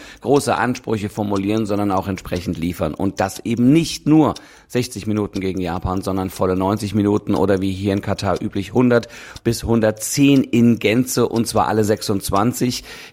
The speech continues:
die da mitgekommen sind. Man siegt gemeinsam, man verliert gemeinsam. Ich würde nicht sagen, dass sich da Hansi Flick so vercoacht hat, dass er daran schuld ist,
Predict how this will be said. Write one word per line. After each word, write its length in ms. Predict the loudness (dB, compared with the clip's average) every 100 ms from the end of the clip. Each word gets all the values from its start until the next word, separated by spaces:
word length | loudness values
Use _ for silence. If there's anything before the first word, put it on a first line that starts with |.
| -2
die 100 | 2
da 160 | 4
mitgekommen 600 | 4 2 -2 -4 0 0
sind. 580 | 2 2 2 2 -4 -6
Man 220 | -2 0 0
siegt 460 | 2 2 0 -2
gemeinsam, 460 | 0 2 2 2 2
man 120 | 0
verliert 460 | 0 0 2 0 2
gemeinsam. 500 | 2 4 4 2 0
Ich 140 | -4
würde 200 | -2 0
nicht 160 | 0 -2
sagen, 320 | 0 0 -2 -6 -14 -4
dass 240 | -4 -4
sich 160 | -6 -4
da 220 | -4 -2
Hansi 240 | -4 -4
Flick 240 | -6 -6 -4
so 240 | 2 4
vercoacht 560 | 4 0 -2 -2 -4 -6
hat, 160 | -6
dass 180 | -6 -8 -4
er 140 | -2
daran 340 | 0 2 0 -2
schuld 300 | 2 2 2
ist, 180 | -8